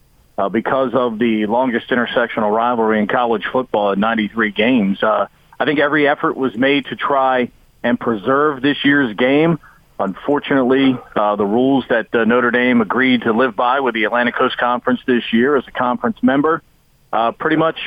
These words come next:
precluded that, uh, from happening. So, uh, therefore, uh, the Mids had to, uh, look quickly.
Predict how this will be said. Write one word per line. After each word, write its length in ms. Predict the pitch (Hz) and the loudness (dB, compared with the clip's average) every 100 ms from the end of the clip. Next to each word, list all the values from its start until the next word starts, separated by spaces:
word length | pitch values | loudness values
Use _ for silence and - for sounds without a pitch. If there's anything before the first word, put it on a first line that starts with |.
| - | -4
precluded 460 | 156 - 165 156 | -4 0 2 2
that, 320 | 156 156 151 151 | 0 -2 0 -2
uh, 80 | 147 | -2
from 180 | 139 127 | 0 0
happening. 500 | 147 - 120 120 117 - _ _ _ - | 0 0 0 0 -2 -8 _ _ _ -2
So, 320 | 113 117 117 | 0 2 2
uh, 300 | 117 113 110 | 2 0 0
therefore, 640 | 113 127 - 135 135 131 | 0 0 0 2 2 2
uh, 60 | 123 | 2
the 80 | 123 | 2
Mids 260 | 131 135 | 2 0
had 220 | - 131 | -2 0
to, 300 | 131 135 131 | 2 2 2
uh, 40 | 127 | 2
look 220 | 139 - | -2 -2
quickly. 540 | - 170 175 190 202 | -2 0 2 2 2